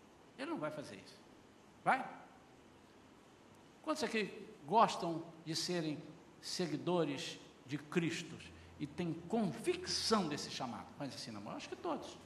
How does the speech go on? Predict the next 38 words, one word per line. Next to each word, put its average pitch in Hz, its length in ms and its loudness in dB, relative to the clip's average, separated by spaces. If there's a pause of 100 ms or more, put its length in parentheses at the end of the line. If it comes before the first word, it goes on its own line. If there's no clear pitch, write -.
(800)
Imagina 202 320 0
o - 20 -2
diabo 240 240 0
chegando 202 240 -4
pra 202 80 -4
você, 196 180 -6
<laughs> - 600 -8
"Isso - 100 -4
é - 20 0
a 214 40 -2
maior 233 160 2
bobagem, 175 480 2
Pereirinho, 165 500 -2
você - 140 -8
é 175 80 -4
jovem. 170 420 -2 (920)
Larga 233 260 2
esse 226 80 -8
negócio 202 280 -2
de, - 340 -12
de, 120 200 -8
de - 300 -14
igreja, 160 560 -2
de 123 100 -10 (120)
troço, 165 280 -6
isso - 140 -8
é 233 40 0
a - 20 -4
maior 247 320 0
bobagem, 165 400 -2
isso - 100 -4
é - 20 2
uma 254 80 2
enganação. 233 880 0 (760)
Jesus, 208 600 2 (140)
ele 415 140 -4
nem 370 200 -2
existe." 330 540 -2